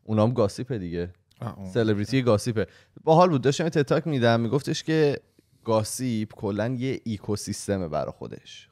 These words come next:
Speaker 1: خب یه محیط زیسته. گفت مثلاً شبکه‌های خبری وجود دارن، پاپاراتزیا وجود دارن، خود سلبریتی ها وجود داره، اون کسایی که سلبریتی رو مارکت می‌کنن، می‌فروشنش وجود دارن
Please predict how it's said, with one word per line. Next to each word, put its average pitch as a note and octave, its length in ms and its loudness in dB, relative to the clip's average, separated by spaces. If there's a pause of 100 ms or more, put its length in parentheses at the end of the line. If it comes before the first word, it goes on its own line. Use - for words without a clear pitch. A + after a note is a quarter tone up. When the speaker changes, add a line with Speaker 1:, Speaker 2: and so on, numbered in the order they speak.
Speaker 1:
خب F#2+ 220 -6
یه G#2+ 100 -2
محیط G2+ 360 -2
زیسته. F2+ 400 -6 (560)
گفت C3+ 140 -6
مثلاً A#2+ 540 2
شبکه‌های A2+ 720 4
خبری G2+ 400 2
وجود G2 320 -4
دارن، F2+ 540 -2 (640)
پاپاراتزیا A2 680 2
وجود G2+ 300 -4
دارن، F2+ 440 -2
خود B2 380 2
سلبریتی G#2 580 0
ها A2 80 -2
وجود F#2+ 280 -8
داره، F2+ 480 -4 (360)
اون A#2 60 -4
کسایی A#2+ 380 2
که C#3+ 120 0
سلبریتی G2+ 600 0
رو G2+ 180 4
مارکت G2+ 600 2
می‌کنن، F#2+ 340 -2
می‌فروشنش G#2+ 800 -2
وجود F#2+ 300 -6
دارن F2 400 -2